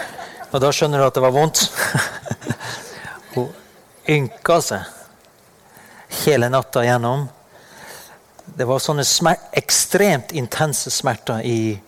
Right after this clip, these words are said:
perioder, så slapp det litt taket, og så kom det tilbake. Og du vet at med en gang når du, når du får sånne smerter på natta, så begynner tankene å rulle.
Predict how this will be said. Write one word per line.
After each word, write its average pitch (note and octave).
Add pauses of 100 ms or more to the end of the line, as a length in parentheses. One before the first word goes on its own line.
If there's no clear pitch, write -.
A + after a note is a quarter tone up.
perioder, B2+
så A#2 (320)
slapp -
det A#2+
litt B2
taket, B2
og B2
så B2
kom A#2+
det A2
tilbake. A#2 (560)
Og C#3+
du D3
vet F3
at D3
med E3+
en E3
gang D3
når B2+
du, B2+ (1000)
når B2+
du B2+
får -
sånne D3+
smerter C#3+
på C3+
natta, D3+ (640)
så -
begynner C3+
tankene B2+
å A#2+
rulle. A2+